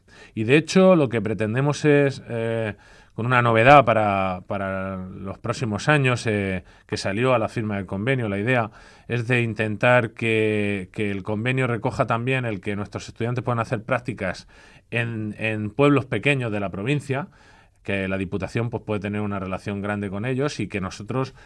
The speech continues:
podamos tener esa presencia con estudiantes en esos pueblos. Eso hará de que tengamos este número de estudiantes, se incremente muchísimo y se incremente sobre todo las titulaciones que tengan presencia en él.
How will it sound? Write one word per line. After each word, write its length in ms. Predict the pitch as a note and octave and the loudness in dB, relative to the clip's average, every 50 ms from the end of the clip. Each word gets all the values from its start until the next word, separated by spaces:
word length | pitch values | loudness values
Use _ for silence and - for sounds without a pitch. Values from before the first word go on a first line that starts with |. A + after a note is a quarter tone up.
| - - _ | -20 -14 _
podamos 340 | - G#2+ A2+ A#2 A#2 A2+ - | -4 -2 -2 -2 -2 -4 -2
tener 260 | - G#2+ G#2+ A2 G#2 | -2 -2 -2 -2 -2
esa 220 | A2 - A2+ G2+ | -2 -2 -2 -4
presencia 460 | F#2 G2 G2+ - D3 C3 - - A#2 G2 | -4 -4 -4 -4 -4 -4 -2 -4 -4 -4
con 120 | G#2 G2+ | -4 -6
estudiantes 580 | G2 - - F#2+ G2 A2+ B2 A#2 A2 G#2 - G2+ | -8 -8 -6 -6 -4 -4 -4 -4 -6 -8 -6 -6
en 120 | F2+ F#2+ | -6 -6
esos 200 | G2 - - - | -6 -8 -10 -8
pueblos. 300 | - B2 A#2 B2 A#2 - | -4 -4 -2 -2 -2 -4
Eso 300 | A#2 - C#3 C3+ C3 - - - - - - - | -4 -2 -2 -2 -2 -4 -8 -18 -20 -20 -14 -2
hará 460 | A2 A#2+ A#2+ B2 C3 C3 C#3 D#3+ F3 - - - - _ _ - | 2 4 6 6 6 6 4 2 -2 -6 -16 -20 -20 _ _ -8
de 300 | A2 A2+ A2+ G#2+ F2+ - | -4 -2 -2 -2 -2 -4
que 220 | - G#2+ A2 G#2+ | -4 -2 -2 -2
tengamos 580 | F2+ A2 G#2+ G#2 G#2 A2+ A#2+ B2 B2+ A#2+ - B2 | -2 -2 -2 0 0 0 0 0 -2 -4 -4 -6
este 220 | A2 - - C3 | -6 -4 -4 -2
número 260 | C3 C3 B2+ B2 B2 | -2 -2 -2 -2 -2
de 60 | A#2+ | -2
estudiantes, 600 | A#2+ - - C3 C3 C3+ C3+ C3+ - C#3+ C#3+ C#3 | -4 -4 -4 -4 -2 -2 -2 0 2 2 2 0
se 140 | - - B2+ | 0 -2 -4
incremente 480 | A2 G#2 G2 G2 G#2 G#2+ A#2+ A#2+ A#2 A#2+ | -4 -2 -4 -4 -4 -4 -4 -4 -2 -2
muchísimo 640 | B2 B2 B2 B2 - E3+ D3+ - - D3+ D3 D3+ D#3 | -2 -2 -2 0 2 2 2 4 2 2 2 2 0
y 40 | |
se 140 | D3 - C3+ | 0 -2 -4
incremente 440 | A2+ G2 G#2 G2+ A2 A#2+ A#2+ A#2 C3+ | -4 -2 -2 -4 -2 -4 -4 -6 -6
sobre 260 | - - B2 A#2 A#2 | -4 -4 -4 -4 -4
todo 360 | A2 B2+ B2 A#2+ A#2+ C3+ C3 - - - - _ _ | -4 -2 -2 -2 -2 -4 -6 -8 -12 -20 -20 _ _
las 240 | - G#2+ G#2+ - - | -2 -2 -2 0 -2
titulaciones 680 | - G#2 F2+ G#2 G2 F#2+ F2+ - A2+ G#2 G#2+ A#2 A2 | -4 -6 -4 -2 -4 -4 -4 -4 -4 -4 -4 -4 -4
que 120 | - - G2 | -4 -4 -4
tengan 320 | F2 G#2 G2+ A2 A2 G#2 | -4 -4 -4 -4 -4 -4
presencia 420 | A2+ G2+ - - G2 F2+ - F2+ E2 | -6 -8 -8 -8 -8 -8 -8 -8 -8
en 60 | D#2+ | -10
él. 140 | D#2+ D2+ | -10 -12